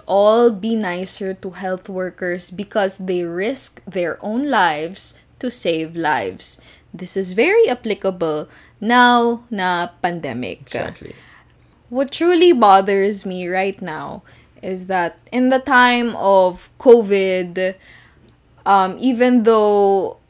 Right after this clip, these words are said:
Speaker 1: we are dependent on these healthcare workers,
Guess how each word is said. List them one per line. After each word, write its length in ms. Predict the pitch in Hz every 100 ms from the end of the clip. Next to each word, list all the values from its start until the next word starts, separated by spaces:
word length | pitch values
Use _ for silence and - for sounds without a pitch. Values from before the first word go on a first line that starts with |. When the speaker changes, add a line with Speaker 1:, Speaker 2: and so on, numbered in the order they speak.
| _ _ _ _ _ _ _ 196
Speaker 1:
we 240 | 220 262 247
are 160 | 220
dependent 720 | 214 208 214 196 190 185 180 -
on 240 | 175 175
these 300 | 175 175 175
healthcare 560 | 214 208 202 - 202 185
workers, 920 | 180 240 240 214 208 196 202 - -